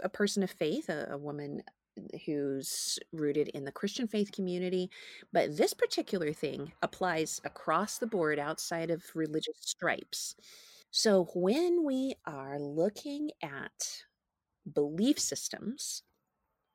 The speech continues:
of any background where the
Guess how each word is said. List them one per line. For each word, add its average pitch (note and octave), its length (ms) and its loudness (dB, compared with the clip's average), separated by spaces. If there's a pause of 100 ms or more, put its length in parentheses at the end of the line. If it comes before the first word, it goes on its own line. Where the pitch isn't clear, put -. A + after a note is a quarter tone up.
(720)
of D3+ 140 -6 (220)
any A3+ 460 6 (240)
background - 640 -6 (500)
where A3+ 720 0 (1500)
the E3 180 0